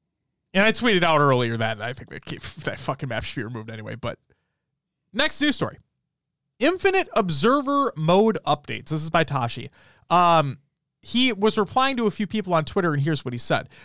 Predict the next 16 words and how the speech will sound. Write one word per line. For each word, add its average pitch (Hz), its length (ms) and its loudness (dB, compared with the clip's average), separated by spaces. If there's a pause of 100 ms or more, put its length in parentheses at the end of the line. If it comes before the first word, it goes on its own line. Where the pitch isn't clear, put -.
(120)
"We 226 80 4
have 240 80 4
a 233 60 2
long 262 360 4
list 330 220 0
of 262 80 0
features 240 400 0
we 214 80 4
want 185 240 2
to - 180 -4
add 196 200 0
to 240 100 0
Observer, 170 420 -2
including 151 560 -4
a 202 60 -2
minimap. 262 480 0